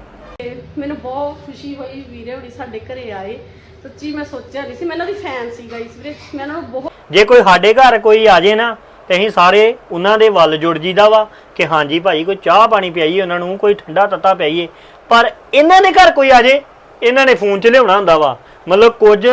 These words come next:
Speaker 2: ਖਵਾਓ ਭਾਵੇਂ ਨਾ ਖਵਾਓ ਪਿਆਓ, ਪਰ ਇਹਨਾਂ ਦਾ ਬਲੌਗ ਜ਼ਰੂਰੀ ਆ, ਇੰਟਰੋਡਕਸ਼ਨ ਸਾਰਿਆਂ ਨਾਲ ਕਰਾਉਣੀ ਬਹੁਤ ਜ਼ਿਆਦਾ ਜ਼ਰੂਰੀ ਹੋ ਗਈ ਆ।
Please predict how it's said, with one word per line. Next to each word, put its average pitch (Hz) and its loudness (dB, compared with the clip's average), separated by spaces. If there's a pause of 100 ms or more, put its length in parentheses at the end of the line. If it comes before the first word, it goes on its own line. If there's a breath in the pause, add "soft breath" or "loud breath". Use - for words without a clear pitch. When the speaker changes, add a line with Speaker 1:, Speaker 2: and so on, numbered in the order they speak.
(120)
Speaker 2:
ਖਵਾਓ 240 4
ਭਾਵੇਂ 320 2
ਨਾ 202 2
ਖਵਾਓ 196 2
ਪਿਆਓ, 180 0 (380 loud breath)
ਪਰ 247 2
ਇਹਨਾਂ 247 -4
ਦਾ 254 4
ਬਲੌਗ 190 4
ਜ਼ਰੂਰੀ 208 -2
ਆ, 240 -2
ਇੰਟਰੋਡਕਸ਼ਨ 190 -2
ਸਾਰਿਆਂ 190 0
ਨਾਲ 220 -4
ਕਰਾਉਣੀ 208 -4
ਬਹੁਤ 233 2
ਜ਼ਿਆਦਾ 247 4
ਜ਼ਰੂਰੀ 214 -2
ਹੋ 208 4
ਗਈ 165 -2
ਆ। 151 -4